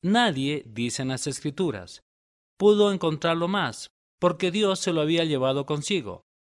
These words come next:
La razón de esto fue la fe de Enoc, porque antes de que las Escrituras informen de este evento, le dan testimonio a Enoc que su vida había agradado a Dios.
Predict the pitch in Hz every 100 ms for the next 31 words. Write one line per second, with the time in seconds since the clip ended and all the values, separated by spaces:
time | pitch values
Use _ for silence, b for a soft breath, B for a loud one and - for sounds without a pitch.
0 | _ _ - 190 208 208 202 269 285 233
1 | 190 185 - 196 - 190 170 139 - 139
2 | 139 131 147 156 208 170 - - _ _
3 | _ _ - 147 139 139 - 156 190 202
4 | 208 170 165 147 139 156 135 135 123 185
5 | 147 113 - 131 120 - 165 147 123 113
6 | 110 160 160 185 156 131 135 151 - _
7 | _ _ 147 165 214 226 233 - 202 190
8 | 180 175 147 151 156 156 - _ - 160
9 | 165 160 180 127 135 - 143 131 143 147
10 | 143 120 107 110 117 131 165 92 - -